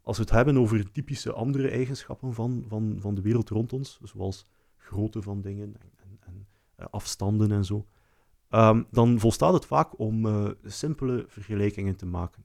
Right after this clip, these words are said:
Kleiner, groter, is iets verder weg, is iets, iets dichterbij.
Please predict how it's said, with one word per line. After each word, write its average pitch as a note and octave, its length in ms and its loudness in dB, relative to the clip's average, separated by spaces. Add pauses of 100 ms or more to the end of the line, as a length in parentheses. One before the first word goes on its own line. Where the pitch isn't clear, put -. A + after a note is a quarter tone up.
Kleiner, G2+ 360 -2
groter, G2 480 -8 (120)
is - 140 -14
iets G2+ 160 -14
verder G2+ 380 -6
weg, G2+ 260 -6 (100)
is - 160 -20
iets, - 220 -20 (120)
iets - 120 -20
dichterbij. - 540 -18